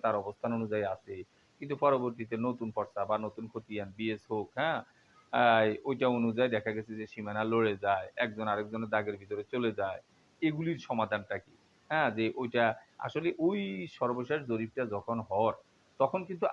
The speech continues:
আপনারা যদি সতর্কতার সাথে বিষয়গুলো খেয়াল রাখতেন যে আমার যতটুকু আছে আমার দখল অনুযায়ী আমাকে এভাবে আমার জরিপটা আমাকে দিতে হবে, আমি কাগজপত্রে যতটুকু পাবো এবং দখলে যেভাবে আছি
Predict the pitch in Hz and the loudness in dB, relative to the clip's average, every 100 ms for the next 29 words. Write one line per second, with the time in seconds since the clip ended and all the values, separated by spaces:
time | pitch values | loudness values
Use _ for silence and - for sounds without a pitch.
0 | 139 - 147 160 165 165 - - 156 147 | 0 2 2 2 0 -6 -8 -6 -4 -2
1 | 117 - - 156 143 110 117 120 120 117 | -4 -4 -4 -4 -6 -6 -4 -4 -6 -6
2 | 101 92 92 92 - 156 117 - - _ | -6 -6 -6 -10 -2 0 0 -4 -20 _
3 | - 139 170 190 170 139 139 156 160 160 | -8 0 4 4 6 4 2 -4 -2 2
4 | 143 - 135 - 135 160 139 123 139 139 | 2 2 -6 -2 0 2 2 0 0 -2
5 | 135 131 123 120 120 139 165 165 165 117 | 0 0 0 0 0 0 -2 -6 -4 0
6 | 117 131 127 110 110 107 _ 113 113 104 | 0 0 -2 -2 -2 -4 _ -4 -4 -4
7 | - 110 104 98 101 135 123 98 - _ | -2 -2 -2 -6 -8 0 2 2 -4 _
8 | _ - 131 135 127 120 117 117 107 107 | _ -6 -2 0 0 0 -4 -2 -2 -2
9 | 117 131 123 107 107 104 120 107 - 131 | -8 -10 -2 0 0 -2 -2 -4 -2 -4
10 | 117 104 113 135 110 - | -2 -4 0 2 0 -2